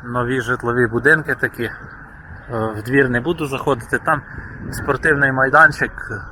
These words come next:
жодного дерева і, в принципі, нічого такого цікавого. Ще можна побачити кран і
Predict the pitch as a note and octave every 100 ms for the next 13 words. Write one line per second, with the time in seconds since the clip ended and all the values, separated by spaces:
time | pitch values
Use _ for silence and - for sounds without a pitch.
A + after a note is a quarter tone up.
0 | - A2+ A#2+ C3+ B2 A#2 A2+ C3 B2+ A2
1 | G#2+ G2+ G2 - - - B2 A2+ - -
2 | A2 A2 A2+ A2 - - G2 G2+ - -
3 | - - - - - - - A#2+ A#2 G2
4 | F#2+ G2+ - - - - - - - -
5 | - - - - - - - - - -
6 | G2+ - - A#2+ B2 A#2+ A#2+ A#2 A2+ A#2
7 | - - A2+ - C3 D3 D#3 C#3 - -
8 | - A2 G#2+